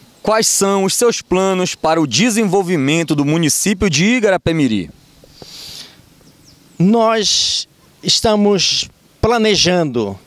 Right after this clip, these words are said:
Speaker 2: trabalhar junto ao prefeito Pina, trabalhar junto ao governo do estado, através do nosso deputado Beto Faro,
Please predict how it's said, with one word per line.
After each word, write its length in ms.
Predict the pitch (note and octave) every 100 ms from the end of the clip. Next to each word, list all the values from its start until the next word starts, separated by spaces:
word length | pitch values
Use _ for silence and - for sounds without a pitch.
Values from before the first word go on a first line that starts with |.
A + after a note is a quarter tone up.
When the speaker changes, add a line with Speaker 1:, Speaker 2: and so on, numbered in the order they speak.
| _ _ _ _
Speaker 2:
trabalhar 560 | D#3+ D#3+ - E3 G#3 B3+
junto 640 | F#3 F3+ F#3 E3 F3 E3 -
ao 120 | C#3+
prefeito 440 | D3 D3 D3+ -
Pina, 500 | - E3 F#3+ G3+ G3+
trabalhar 560 | - D#3+ D#3 D3+ E3 G#3+
junto 520 | - E3+ F#3 F#3 -
ao 40 | D#3
governo 380 | C#3+ C#3+ D3+
do 80 | B2+
estado, 720 | C#3 - - D#3+ F3+ E3 F#3+ F3+ - -
através 500 | - - E3 D3+ F3+
do 60 |
nosso 260 | E3+ E3 D#3
deputado 480 | D3+ - - D3+ C#3+
Beto 280 | D3 D3 -
Faro, 440 | - G2+ F2+ F2+